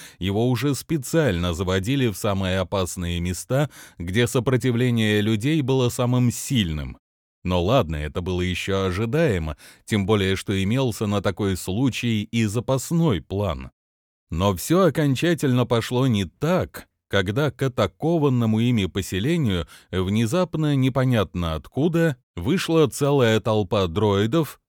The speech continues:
и зачем-то сходу атаковала подчинённых Артана. А тем, понятное дело, ничего не оставалось, кроме как ответить. И, разумеется, завязалось ещё одно сражение.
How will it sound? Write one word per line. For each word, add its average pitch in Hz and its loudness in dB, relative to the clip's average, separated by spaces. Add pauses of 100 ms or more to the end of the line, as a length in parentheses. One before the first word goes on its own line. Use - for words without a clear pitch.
(120)
и 92 -4
зачем-то 160 0
сходу 160 0
атаковала 127 0
подчинённых 98 -2
Артана. 107 -2 (400)
А 92 0
тем, 107 2
понятное 160 2
дело, 156 4
ничего 113 2
не 95 0
оставалось, 101 0
кроме 117 2
как 139 -2
ответить. 143 0 (240)
И, 101 0
разумеется, 120 2
завязалось 143 2
ещё 147 0
одно 151 0
сражение. 98 -4